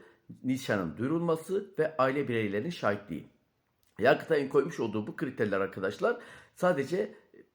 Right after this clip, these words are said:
e, bir içtihat değildir. Bir Yargıtay kriteridir. Bunun aksi ispatlanabilir.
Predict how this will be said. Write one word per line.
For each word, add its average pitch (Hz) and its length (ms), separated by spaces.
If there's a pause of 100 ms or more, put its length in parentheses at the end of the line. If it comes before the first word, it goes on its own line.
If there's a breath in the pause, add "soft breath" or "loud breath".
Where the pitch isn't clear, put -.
(140)
e, 123 280
bir 165 220
içtihat - 500
değildir. 202 440
Bir 208 80
Yargıtay 160 460
kriteridir. 120 460
Bunun 151 220
aksi 151 340
ispatlanabilir. 139 840